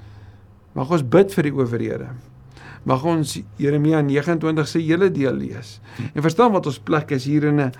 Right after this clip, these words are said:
vreemde Babylon dalk. In 'n vreemde wêreld van onreg, soos wat Romeine dit ook nie net beskryf nie, maar hoe, soos wat die, die gemeente in Rome dit beleef het ook. Maar kom ons motiveer mekaar om die regte te doen.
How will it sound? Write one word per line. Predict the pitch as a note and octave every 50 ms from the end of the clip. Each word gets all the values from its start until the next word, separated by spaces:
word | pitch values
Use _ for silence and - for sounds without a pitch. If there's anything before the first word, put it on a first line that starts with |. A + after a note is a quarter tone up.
| - - - A#2+ -
vreemde | - - F#3 F#3+ F#3 F#3+ G3 F#3
Babylon | E3+ E3+ E3+ F#3+ G#3+ G#3+ G3 E3+ D3+ C3+
dalk. | A#2+ A#2 G#2 - - - - - - - _ _ - - - - - - - - -
In | - E3+
'n | D#3+
vreemde | D#3 - F3+ G3 A3 A3 G3+ F3 C#3
wêreld | C3 C3 B2+ C3+ C3 C3+ -
van | - D#3 E3
onreg, | F#3+ F#3 G3 G3 F3 C#3 A#2+ A#2+ - -
soos | D#3 C#3 C3
wat | D3+ D3+ D3+
Romeine | D#3 D#3+ D#3+ D#3 D3+ D#3+ E3+ F3+ F#3 F3+ E3 D3+ - - -
dit | - D#3+ D#3 - F#3+
ook | F3 - - - - - - - - - C#3 B2+ -
nie | F3 G#3
net | G3+ F3 D#3
beskryf | D3+ B2+ - - F#3+ G3 G3+ G3 G3 E3
nie, | D#3
maar | D3+ D3 C#3+
hoe, | C#3+ C#3 C3
soos | - D3+ D#3 D3
wat | E3 D#3 C#3+
die, | D3+ D#3 D3 C#3+ - - - - - - - -
die | D3+ D3 D#3+ F3 E3 -
gemeente | - D#3+ D#3 D3 D3 D#3 E3 F3+
in | E3+ D#3
Rome | D3 D3 D#3 E3+ E3
dit | D#3 C#3+ C3+
beleef | C#3 C#3 B2+ A#2+ D3+ F#3+ G3+ B3
het | - - - -
ook. | A#2 A2 - - - - - - - - - - - - - - - - - - - - -
Maar | C3+ - -
kom | - G3+ A#3+ C4 B3 G#3+
ons | E3+ D3 C3 -
motiveer | C#3 C3+ - C3+ B2+ - F3+ F#3+ F#3 F3 D3+
mekaar | C#3 C3 B2+ - - C#3+ C3 B2 A#2+ A#2 - - - - - - - - - - -
om | C#3+ C#3 C#3
die | C3 C3+ C3
regte | A#2+ B2+ C#3 D3+ D3+ - - D#3 D3
te | - D3 C3
doen. | B2+ C3 B2 G#2+ A2+